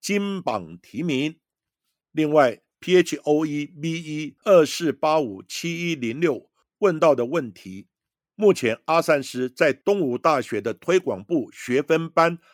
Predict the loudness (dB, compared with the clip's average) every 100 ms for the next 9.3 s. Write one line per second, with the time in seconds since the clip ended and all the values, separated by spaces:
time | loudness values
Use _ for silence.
0 | _ _ -4 -2 0 -2 -2 -2 -4 -2
1 | -4 -6 -8 _ -10 -6 0 2 0 -2
2 | -2 -2 -4 -10 -12 -6 -6 -6 -8 -12
3 | -12 -10 -8 -4 0 0 -2 -12 -10 -10
4 | -10 -6 -4 -2 -4 -8 -4 -2 -2 -6
5 | -14 -14 -18 _ _ _ -2 2 2 0
6 | -4 -10 -2 0 0 0 -2 -8 -18 -14
7 | -14 -8 0 0 0 -6 -4 -6 -6 -14
8 | _ _ _ _ _ _ -8 -2 2 4
9 | 4 0